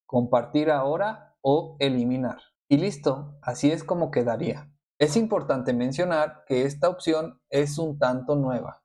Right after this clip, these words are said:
por lo que Instagram no se la ha habilitado a muchas cuentas, por lo que si este es tu caso, te recomiendo no desesperarte. Ya muy pronto te la estarán habilitando.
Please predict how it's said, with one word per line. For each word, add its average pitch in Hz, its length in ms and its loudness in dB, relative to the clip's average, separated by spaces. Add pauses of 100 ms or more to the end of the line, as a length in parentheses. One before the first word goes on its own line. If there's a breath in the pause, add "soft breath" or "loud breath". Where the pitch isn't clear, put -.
por 135 160 2
lo 139 160 0
que 151 220 0
Instagram 156 640 0 (100)
no 180 240 0
se 214 160 0
la 156 160 0
ha 156 380 -2
habilitado 135 840 0
a 131 100 0
muchas 143 520 -2
cuentas, - 600 -4
por 135 140 4
lo 135 180 0
que 135 120 -2
si 131 200 0
este 135 400 0
es 139 120 -6
tu 180 140 -4
caso, 160 520 -2
te 139 80 2
recomiendo 143 880 -2
no 147 280 2
desesperarte. 117 1000 -2 (280)
Ya 139 140 4
muy 190 160 -2
pronto 170 560 -2
te 147 100 2
la 123 120 -2
estarán 131 540 -2
habilitando. 117 720 -2